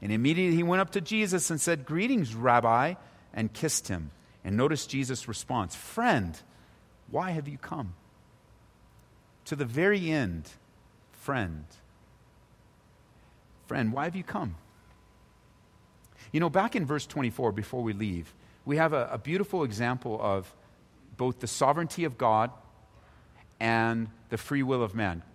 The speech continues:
Go back with me to verse twenty-four, just so you can see this, 'cause there's such a debate about this in the body of Christ today.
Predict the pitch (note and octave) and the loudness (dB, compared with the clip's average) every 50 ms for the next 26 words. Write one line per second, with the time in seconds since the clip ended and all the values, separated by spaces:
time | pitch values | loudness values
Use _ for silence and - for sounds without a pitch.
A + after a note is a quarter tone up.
0 | - - D3+ D3+ E3+ E3+ D#3+ - E3+ C3+ A#2 C3+ A#2+ A2+ G2 B2 C3+ - - - | -6 -4 0 4 6 6 6 4 0 -2 0 0 0 0 0 -2 -4 -4 -6 -6
1 | C#3 B2 A2 - - B2 G2+ F2+ F2+ - - - - - - - - - C#3 - | -4 -4 -4 -4 -4 -4 -4 -4 -6 -8 -12 -18 -20 -20 -20 -12 -8 -6 -4 -4
2 | - - D#3 D3 C#3+ - D3 C3 - - - E3 B2+ G#2+ F#2+ - - A#2 G2+ - | -4 -4 -4 -4 -4 -2 -2 -2 -2 -2 -2 -2 -2 -2 -4 -4 -4 -4 -4 -4
3 | - - - G#3 G#3 - G3 D3+ A#2 B2+ G2 - C#3+ D#3 E3 E3 C#3+ D#3+ D#3 - | -4 -2 -2 -2 -2 -2 -2 -2 -2 0 2 2 2 2 4 4 4 4 4 2
4 | E3+ D#3 - E3 C#3+ A#2+ G2+ C3 C3 C#3 C#3 C3 B2 - - D3+ D3+ D3 - - | 0 -4 -4 -4 -4 0 4 4 4 6 4 2 -2 0 2 2 2 2 0 -2
5 | D#3 D3+ D3+ D3+ D3 | 0 2 2 2 2